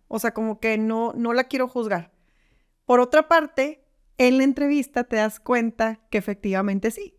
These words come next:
que el esposo le estaba poniendo el cuerno a Cosima con Natasha.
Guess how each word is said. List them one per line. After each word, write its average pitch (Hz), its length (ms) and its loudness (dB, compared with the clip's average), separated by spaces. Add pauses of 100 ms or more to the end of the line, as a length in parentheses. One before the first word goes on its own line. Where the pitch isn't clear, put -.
(160)
que 214 100 2
el 196 80 2
esposo 214 640 -2
le 208 120 -4
estaba 185 400 -4
poniendo 190 320 -2
el 190 120 -4
cuerno 190 540 -6
a 185 160 -10
Cosima 220 560 -2 (300)
con 220 200 4
Natasha. 185 480 -6